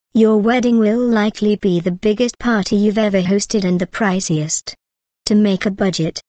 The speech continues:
you'll need to tally up your savings, maintain a detailed spreadsheet so you don't go over during the planning process, prepare for unexpected costs, as well as make meaningful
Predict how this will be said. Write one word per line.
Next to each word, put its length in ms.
you'll 140
need 320
to 160
tally 420
up 260
your 140
savings, 720
maintain 640
a 40
detailed 600
spreadsheet 760
so 240
you 260
don't 280
go 240
over 300
during 420
the 80
planning 480
process, 680
prepare 420
for 180
unexpected 1000
costs, 680
as 180
well 240
as 160
make 320
meaningful 640